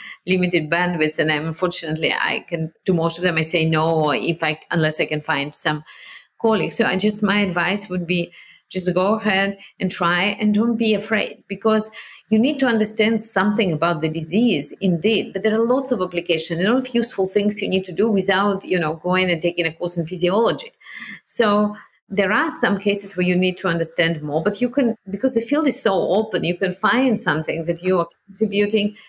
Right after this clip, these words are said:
and you're making a difference without, you know, kind of becoming a specialist in,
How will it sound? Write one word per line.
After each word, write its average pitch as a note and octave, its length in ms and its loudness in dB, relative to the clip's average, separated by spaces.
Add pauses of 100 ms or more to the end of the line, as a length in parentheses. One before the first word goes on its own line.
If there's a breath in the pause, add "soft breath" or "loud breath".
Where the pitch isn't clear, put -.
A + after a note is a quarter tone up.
(160 loud breath)
and F3 140 -8
you're F3+ 100 2
making F3 420 0
a G#3+ 80 4
difference F3+ 680 -2 (500 loud breath)
without, F3 720 2 (380 soft breath)
you F3 100 2
know, D3+ 200 2
kind D#3+ 280 -2
of D#3 180 -4
becoming E3+ 460 0
a D#3+ 40 0
specialist - 840 -2
in, C#3 200 -4